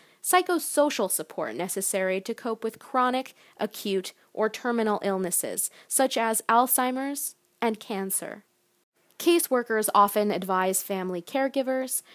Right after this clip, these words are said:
provide patient education and counseling, and make necessary referrals for other social services. If your loved one requires care,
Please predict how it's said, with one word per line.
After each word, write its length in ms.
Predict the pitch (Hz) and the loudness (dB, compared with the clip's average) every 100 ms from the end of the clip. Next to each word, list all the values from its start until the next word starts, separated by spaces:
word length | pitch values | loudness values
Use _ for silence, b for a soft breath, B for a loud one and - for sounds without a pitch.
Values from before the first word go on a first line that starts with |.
| B | B
provide 460 | - 214 190 175 180 | -4 2 2 2 -2
patient 580 | - 202 - 196 190 - _ | -6 -6 -6 -8 -8 -12 _
education 680 | 202 180 185 - 202 - 175 | -4 -4 -6 -8 -6 -4 -6
and 160 | 180 175 | -8 -10
counseling, 720 | - 269 277 - 262 262 254 _ B B - | -4 -2 -2 -4 -6 -6 -10 _ B B 2
and 260 | 294 285 | 2 4
make 240 | 277 254 247 | 2 0 -2
necessary 640 | 254 254 277 - 269 269 | -2 0 0 0 0 -2
referrals 760 | 240 233 - 185 175 170 175 - | -2 -4 -4 -4 -4 -4 -4 0
for 220 | 208 - | 2 6
other 340 | 202 202 202 | 4 6 2
social 460 | 202 - 196 180 156 | 0 -2 -2 -2 -6
services. 840 | - 160 - - - - - - - _ _ _ _ _ _ _ _ | -8 -8 -10 -12 -12 -10 -10 -10 -14 _ _ _ _ _ _ _ _
If 180 | 285 285 | 0 2
your 180 | 277 277 | 4 4
loved 340 | 277 311 311 | 6 4 4
one 220 | 247 247 | 0 -2
requires 560 | 233 220 208 202 196 196 | -2 -4 -4 -2 -2 -4
care, 520 | - - 180 170 175 | -8 -6 -4 -4 -8